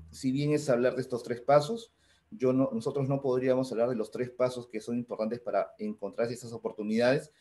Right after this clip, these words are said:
si no conocemos sobre la oferta y la demanda de la tecnología de open source en el mercado.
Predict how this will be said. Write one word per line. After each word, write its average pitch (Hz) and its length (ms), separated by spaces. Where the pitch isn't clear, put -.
si - 200
no 214 180
conocemos 165 560
sobre 127 180
la 110 100
oferta 135 300
y 139 40
la 127 80
demanda 110 360
de 110 40
la 107 80
tecnología 92 420
de 101 240
open 92 200
source 98 200
en 90 80
el 82 60
mercado. - 380